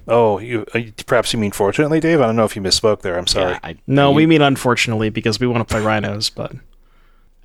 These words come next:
Speaker 2: You guys do. <laughs> I, I honestly
Speaker 1: Well, I
Speaker 2: had
Speaker 1: mean
Speaker 2: a little bit, I, I'm gonna tell you guys something right now. Like, this morning, I was really thinking to myself,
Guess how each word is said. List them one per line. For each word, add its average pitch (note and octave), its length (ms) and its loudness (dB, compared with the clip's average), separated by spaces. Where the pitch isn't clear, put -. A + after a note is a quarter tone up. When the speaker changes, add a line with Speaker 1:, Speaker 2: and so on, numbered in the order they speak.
Speaker 2:
You D3 180 0
guys F2+ 320 0
do. D2+ 280 -6
<laughs> - 800 -12
I, - 120 -4
I F3+ 180 4
honestly G3 380 2
Speaker 1:
Well, C3 80 2
I C3 40 4
Speaker 2:
had C#3 80 2
Speaker 1:
mean C#3+ 100 2
Speaker 2:
a - 40 0
little A#2+ 160 2
bit, A#2 240 0
I, C3+ 220 -2
I'm B2+ 160 0
gonna D3 160 0
tell D3+ 180 2
you C3+ 100 0
guys G2+ 220 2
something G#2 460 -2
right G2+ 220 0
now. G2 280 0
Like, F2+ 260 -2
this - 200 -2
morning, B2 520 -2
I G2 200 -4
was F#2+ 280 -4
really G2+ 220 0
thinking F#2+ 220 -8
to F2+ 40 -12
myself, F2 520 -4